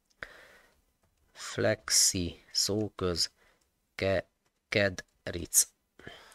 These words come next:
Reméljük, jól írt, visszaellenőrzük. Flexi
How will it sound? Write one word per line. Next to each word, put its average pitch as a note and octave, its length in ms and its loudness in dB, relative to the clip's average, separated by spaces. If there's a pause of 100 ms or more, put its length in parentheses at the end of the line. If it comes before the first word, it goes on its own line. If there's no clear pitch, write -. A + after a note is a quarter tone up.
Reméljük, G2+ 360 -2
jól G2 200 0
írt, F2 160 -4
visszaellenőrzük. F2+ 680 0
Flexi - 720 0